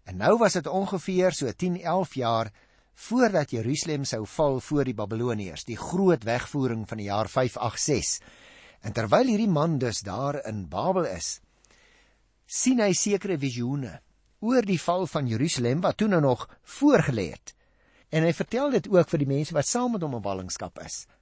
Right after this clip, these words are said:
Dit is dus eintlik 'n besondere openbaring wat die Here vir hom gegee het. Nou, as ons hier kom by die, eh, sewende hoofstuk van die boek Esegiel, wil ek net eers vir jou sê waaroor dit gaan in breë trekke, die hele hoofstuk.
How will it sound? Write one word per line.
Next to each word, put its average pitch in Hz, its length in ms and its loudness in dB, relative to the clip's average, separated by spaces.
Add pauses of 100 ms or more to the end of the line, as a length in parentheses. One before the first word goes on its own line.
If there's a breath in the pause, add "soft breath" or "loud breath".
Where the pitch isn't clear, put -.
(520 soft breath)
Dit 151 160 0
is 226 160 4
dus 190 160 6
eintlik 269 380 4
'n 156 60 0
besondere 247 840 -2 (320)
openbaring 156 880 2
wat 127 120 2
die 113 120 -2
Here 127 160 -2
vir 135 140 -6
hom 113 160 -6
gegee 107 360 -8
het. - 200 -20 (400 loud breath)
Nou, 156 160 4
as 240 200 2
ons 330 120 -2
hier 233 200 -2
kom 170 220 -2
by 151 120 0
die, 120 260 -4 (160)
eh, 101 420 -4
sewende 214 600 -2
hoofstuk 123 560 -4
van 120 140 -2
die 107 80 0
boek 143 260 -2
Esegiel, 110 680 -4 (520 loud breath)
wil 143 100 2
ek 175 100 4
net 277 180 -2
eers 285 200 0
vir 165 140 -2
jou - 20 0
sê 131 240 0
waaroor 123 400 0
dit 113 160 -4
gaan 131 200 -4
in 101 140 -4
breë 110 320 -2
trekke, 151 340 2
die 98 160 -2
hele 131 140 4
hoofstuk. - 500 0